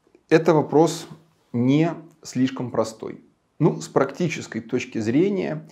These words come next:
э, конечно, для того, чтобы упростить нашим родным и близким, э, заботу о нашем бренном теле после того, как мы умрем,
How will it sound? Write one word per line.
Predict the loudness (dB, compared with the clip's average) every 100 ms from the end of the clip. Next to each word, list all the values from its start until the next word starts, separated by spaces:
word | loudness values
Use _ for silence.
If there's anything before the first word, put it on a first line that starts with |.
| -20 -20 -20
э, | -4 2 2 2 -2 -4 -6 -6 -10 -4
конечно, | -2 0 -2 -2 -4 -4 -8
для | -6 0
того, | 2 0
чтобы | -2 -6 -2
упростить | -2 0 -2 -2 -12 -12 -14 _ _ _ _ _ _ _ _ _ _ _ _ _ _
нашим | -2 -2 -4 -10 -14 -20 -2
родным | 0 0 0 -4
и |
близким, | -4 -4 -6 -10 -18 -18 _ _ _ _ _ -18
э, | -14 -12 -12 -12 -14 -14 -16 -16
заботу | -2 4 4 4 0 0 -6 -6
о | -2
нашем | -2 -2 -6 -8 0
бренном | 0 2 -2 -6 -10
теле | -4 -2 -2
после | -8 -14 -12 -6
того, | -4 -6
как | -8 -12
мы | -10
умрем, | -10 -2 0 0 -2